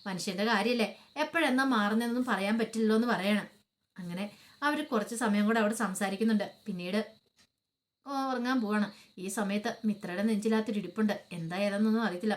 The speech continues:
ഇതിനെക്കുറിച്ചുള്ളൊരു വിവരം ഇതിനായിട്ടും കിട്ടിയിട്ടൊന്നുമില്ല. അവനെക്കുറിച്ച് എന്തേലും അറിവ് കിട്ടുമായിരുന്നെങ്കിൽ എന്നൊരു ചിന്ത മനസ്സിലേക്കുണ്ട്. അവൻ എവിടെ പോയെന്ന് അറിയുവാണെങ്കിൽ തന്നെ സമാധാനത്തോടെ ഇരിക്കായിരുന്നു. അല്ലായിരുന്നു ഇനിയിപ്പോ അവൻ എവിടുന്ന് എപ്പോഴാ പൊങ്ങി വരുന്നത് പറയാൻ പറ്റില്ലല്ലോ.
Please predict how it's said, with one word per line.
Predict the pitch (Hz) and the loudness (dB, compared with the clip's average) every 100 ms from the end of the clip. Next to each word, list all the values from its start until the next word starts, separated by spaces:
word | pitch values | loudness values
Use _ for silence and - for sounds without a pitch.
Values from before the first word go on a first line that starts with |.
| 175 | -4
ഇതിനെക്കുറിച്ചുള്ളൊരു | 170 170 170 190 220 220 220 | -8 -8 -8 -4 0 2 2
വിവരം | 208 180 214 | -2 0 -2
ഇതിനായിട്ടും | 214 214 226 220 | 0 0 0 -4
കിട്ടിയിട്ടൊന്നുമില്ല. | 214 185 220 226 220 190 - - - - - _ _ _ _ _ _ _ _ _ _ - - | -4 -2 2 2 2 0 -6 -20 -20 -20 -20 _ _ _ _ _ _ _ _ _ _ -16 -8
അവനെക്കുറിച്ച് | 240 240 254 254 247 | -4 -4 -2 0 2
എന്തേലും | 220 254 247 254 233 | 4 4 2 0 -2
അറിവ് | 208 214 | 0 0
കിട്ടുമായിരുന്നെങ്കിൽ | 247 220 240 220 226 226 240 - - - - | 0 0 2 4 4 4 2 -2 -4 -20 -8
എന്നൊരു | 302 285 254 | -2 0 0
ചിന്ത | 254 208 | 2 2
മനസ്സിലേക്കുണ്ട്. | 233 208 208 220 220 196 | 2 0 2 2 2 0
അവൻ | 175 170 202 | -2 -4 -4
എവിടെ | 175 208 | -2 -4
പോയെന്ന് | 214 202 226 | -2 0 0
അറിയുവാണെങ്കിൽ | 190 202 220 220 | 0 2 2 2
തന്നെ | 226 254 | 0 0
സമാധാനത്തോടെ | 202 196 202 220 220 233 | 0 0 2 0 0 -2
ഇരിക്കായിരുന്നു. | 220 208 226 226 226 - - - _ _ _ | -2 0 2 2 -2 -8 -20 -20 _ _ _
അല്ലായിരുന്നു | 302 302 285 302 | 0 2 2 4
ഇനിയിപ്പോ | 285 277 277 | 2 2 2
അവൻ | 240 262 | 2 4
എവിടുന്ന് | 240 240 262 | 4 4 2
എപ്പോഴാ | 226 247 | 2 0
പൊങ്ങി | 262 226 226 | 2 2 4
വരുന്നത് | 254 254 262 | 4 2 2
പറയാൻ | 240 196 240 | 2 2 2
പറ്റില്ലല്ലോ. | 233 226 226 190 | 2 2 2 0